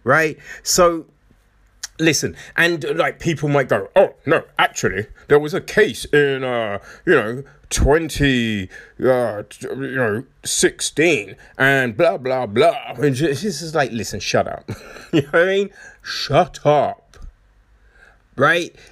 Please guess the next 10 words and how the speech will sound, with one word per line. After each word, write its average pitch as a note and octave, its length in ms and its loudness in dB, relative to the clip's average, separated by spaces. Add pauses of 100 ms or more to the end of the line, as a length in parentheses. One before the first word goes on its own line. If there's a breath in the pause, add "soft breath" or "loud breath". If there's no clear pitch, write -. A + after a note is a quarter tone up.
Like, E3 560 -2
this D#3 280 4
isn't A#3 340 0
a A#3 80 -2
political C#3+ 1080 0
argument. C#3 800 -2 (400 soft breath)
This D3 320 0
is D3 340 -2 (120)
just C3 720 -2 (560 soft breath)
human D3 920 -2